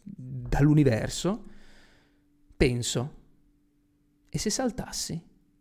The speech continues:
E passano tipo dieci secondi, che sembravano una vita,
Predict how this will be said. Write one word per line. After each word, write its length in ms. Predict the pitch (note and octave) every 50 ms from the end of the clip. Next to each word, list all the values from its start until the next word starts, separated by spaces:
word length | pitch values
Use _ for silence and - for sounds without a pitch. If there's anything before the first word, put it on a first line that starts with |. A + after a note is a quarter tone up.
| _ _ _ _ _ _ _ _ _ _ _ _ _ _ _ _ _ _ _ _ _ _ _ _ _ _ _ _ _ _ _ _ _ _ _ _ _ _ _ _ _ _ _ _ _ _ _ _ _ _ _ _
E 120 | - G3
passano 420 | - - G#3+ - - - G3 F#3 E3+
tipo 880 | - F#3+ F3+ - F#3 E3+ E3 E3 D#3+ D#3 - - - _ _ _ _
dieci 300 | - D#3 E3 G#3+ G#3 -
secondi, 680 | A3 - G3 - - C3+ A#2+ A#2 A#2+ A#2+ B2+ C#3 - F#3+
che 100 | - D#3
sembravano 480 | - - D#3+ D3+ D#3+ F#3 G#3+ G#3+ F3+
una 140 | C#3+ C#3+ C#3+
vita, 500 | C3+ A#2+ - - - - B2+ D3+ -